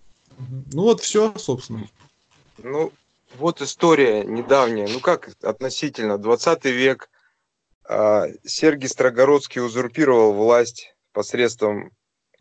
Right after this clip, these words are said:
Speaker 2: советской власти, да? И стал как раз вот делать вот это вот удивительные эти в кавычках вещи, что тусовать епископами, то вот так с одной епархии на другую их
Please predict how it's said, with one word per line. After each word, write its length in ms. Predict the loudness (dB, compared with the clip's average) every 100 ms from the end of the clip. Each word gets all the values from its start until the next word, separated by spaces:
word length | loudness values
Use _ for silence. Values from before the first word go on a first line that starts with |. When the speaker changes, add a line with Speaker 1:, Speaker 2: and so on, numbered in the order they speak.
| _ _ _ _ _
Speaker 2:
советской 580 | -10 -6 -2 -4 -4 -2
власти, 420 | 2 2 0 -6
да? 260 | -2 0 0 _ _ _ _ _ _ _ _ _
И 300 | -10 -6 -6
стал 380 | -4 2 2 2
как 220 | -2 0
раз 260 | 2 2 -2
вот 160 | -8 -10
делать 460 | -14 -2 2 2 2
вот 180 | -2 -2
это 220 | -2 0
вот 320 | -2 -4 -10 -20 _
удивительные 720 | -18 -14 -12 -10 -6 -2 0
эти 140 | -2 -8
в 80 |
кавычках 540 | 0 2 2 -2 -10 -6
вещи, 320 | -4 -4 -6
что 280 | -2 0 0 -4 -20 -20 _ _ _ _ -14
тусовать 760 | -6 2 4 6 4 2 -10 -8
епископами, 800 | -10 -8 -10 -4 -2 0 -2 -2
то 360 | 0 0 0 -4 -16 -16
вот 300 | -10 -8 2
так 180 | 2 2
с 100 | 0
одной 280 | 0 2 2
епархии 400 | 4 2 0 -4
на 120 | -4
другую 540 | -4 -6 -4 -4 -4
их 200 | -6 -14